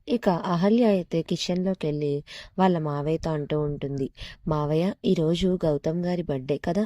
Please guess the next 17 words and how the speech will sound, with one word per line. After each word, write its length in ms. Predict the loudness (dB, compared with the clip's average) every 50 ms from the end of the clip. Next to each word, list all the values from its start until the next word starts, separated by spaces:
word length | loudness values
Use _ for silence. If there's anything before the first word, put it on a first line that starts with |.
| -2 _ 0
నేను 220 | 0 2 2 2 0 -2 -2 0
కేక్ 240 | 0 2 2 0 0 _
ప్రిపేర్ 360 | -2 -2 0 0 0 0 0 0
చేయడానికి 560 | 0 0 0 0 0 -2 -2 -4 -8 -12 -6 -2
కొన్ని 240 | 0 2 2 2 2
ఐటమ్స్ 460 | 0 0 0 0 -2 -2 -2 -4 -4
కావాలి, 500 | -2 -2 -2 -2 -2 -4 -4 -2 -4 -4 -6 _ -14 -20 -20 -20 -20 -2 _ 4
నేను 200 | 6 6 4 2
సూపర్ 380 | 0 -2 -2 -2 0 0 0 2
మార్కెట్‌కి 560 | 2 2 0 0 -2 -4 -6 -6 -2 -2 0
వెళ్ళి 360 | 2 2 2 2 2 2 2
అవి 220 | 2 2 2 2 0
అన్నీ 280 | 0 0 0 0 -2
తీసుకుని 480 | -2 -2 -4 -6 -6 -4 -4 -2 0 0
వస్తాను" 520 | -2 -2 -6 -8 _ -6 -4 -4 -4 -6 -8 _ -18 -20 -20 -16 -6 -2
అని 120 | 0 2
చెప్తాడు, 560 | 2 0 -2 -4 _ -2 -2 0 0 -2 -4